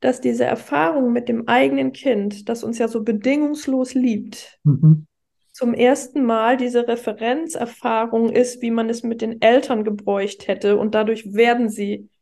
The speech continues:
Speaker 1: unbewusst zu Eltern.
Speaker 2: Mhm. Ja, das war mir jetzt gerade einfach wichtig, diese Schleife nochmal zu, zu drehen, um wirklich, ähm,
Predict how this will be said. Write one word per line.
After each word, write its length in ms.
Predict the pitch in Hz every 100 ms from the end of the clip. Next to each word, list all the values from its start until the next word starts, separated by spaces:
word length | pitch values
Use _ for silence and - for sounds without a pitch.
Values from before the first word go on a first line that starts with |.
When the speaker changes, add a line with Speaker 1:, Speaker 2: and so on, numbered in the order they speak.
| _
Speaker 1:
unbewusst 560 | - 208 202 190 190 -
zu 120 | 220
Eltern. 500 | 214 254 - - - _ _ _ _ -
Speaker 2:
Mhm. 440 | 160 131 139 135 - _ _ _ - - - - _
Ja, 240 | 151 139 - - - - - _ -
das 160 | 127
war 80 | 151
mir 100 | 170
jetzt 120 | 160
gerade 200 | - 156
einfach 220 | 151 151
wichtig, 300 | 175 165 135
diese 220 | - 139 139
Schleife 360 | 143 170 175
nochmal 320 | 180 160 165
zu, 280 | 151 160 160
zu 200 | 165 160
drehen, 440 | 135 147 165 180 185
um 260 | 160 147
wirklich, 540 | 135 151 156 139 - -
ähm, 520 | 147 147 143 147 147